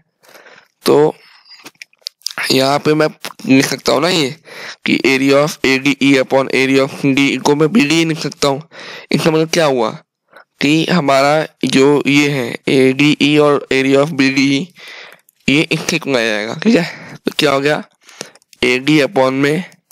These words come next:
बी डी equal, equal ए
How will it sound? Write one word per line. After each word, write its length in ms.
बी 280
डी 220
equal, 380
equal 360
ए 160